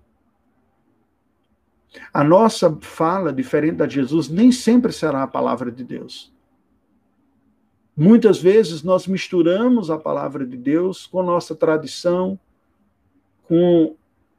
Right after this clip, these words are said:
a nossa vontade, nosso desejo, aquilo que a gente acha, a ideia da nossa cabeça. Isso não é uma coisa muito absurda, não.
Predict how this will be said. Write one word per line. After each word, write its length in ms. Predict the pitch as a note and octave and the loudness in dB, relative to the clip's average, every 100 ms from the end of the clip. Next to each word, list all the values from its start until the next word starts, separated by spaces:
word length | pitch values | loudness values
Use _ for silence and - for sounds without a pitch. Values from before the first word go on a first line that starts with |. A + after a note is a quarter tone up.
| _ - | _ -4
a 120 | E3 | -2
nossa 500 | E3 E3 - D#3+ D3 | 0 0 2 0 0
vontade, 720 | D#3 B2+ E3 D3+ D3+ E3 D#3 | -2 2 2 2 2 2 0
nosso 300 | D3+ E3+ - | 0 0 0
desejo, 540 | D#3 C#3 C#3+ D3+ D#3+ D#3 | -2 -2 -2 0 0 -2
aquilo 200 | - E3 | -4 -4
que 60 | |
a 40 | D#3+ | -4
gente 180 | D#3+ | 0
acha, 460 | D3 E3+ F3 - - | -2 -2 -6 -8 -8
a 40 | |
ideia 260 | E3 D#3+ E3+ | -6 0 2
da 120 | E3 | 2
nossa 240 | D#3 C#3+ - | -2 -6 -8
cabeça. 640 | D3+ C#3 C#3+ E3+ - E3 - _ _ _ _ _ _ _ _ _ _ _ | -10 -6 -6 -6 -6 -10 -12 _ _ _ _ _ _ _ _ _ _ _
Isso 300 | C4 D4 - | 6 6 6
não 100 | C4 | 4
é 60 | B3+ | 6
uma 140 | B3 | 4
coisa 240 | A3+ A#3+ G#3 | 4 2 2
muito 180 | A#3+ B3+ | -2 -2
absurda, 600 | A3 B3+ - C4 B3+ C#4 | 0 -2 -2 -2 0 -2
não. 360 | F#3+ G3+ G#3 | -6 -6 -8